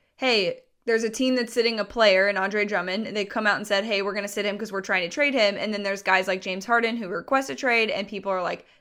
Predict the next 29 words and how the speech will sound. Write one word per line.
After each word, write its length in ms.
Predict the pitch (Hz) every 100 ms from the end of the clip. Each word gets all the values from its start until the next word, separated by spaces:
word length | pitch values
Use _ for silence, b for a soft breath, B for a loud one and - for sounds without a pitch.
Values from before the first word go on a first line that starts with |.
| _
"This 180 | 190 185
guy's 240 | 147 139 -
the 120 | 139
worst. 540 | 220 262 247 240 247
I 80 | 190
can't 220 | 190 180
believe 200 | 175 127
he's 180 | 143 180
doing 300 | 269 269 247
that." 260 | 233 220 -
And 160 | 208
then 220 | 202 190 185
if 180 | 190
Andre 280 | 190 190 196
Drummond 340 | 180 180 185 180
doesn't 200 | 180 180
wanna 120 | 175
be 80 | 175
professional 540 | - 175 196 190 196 180
and 100 | 180
sit 280 | 170 170
on 120 | 185 165
the 60 |
bench, 420 | 240 269 233 233 - b b 202
then 400 | 202 190 190 -
they're 140 | 208 208
gonna 180 | 214
criticize 460 | - 214 190 190 175
him. 360 | - 226 208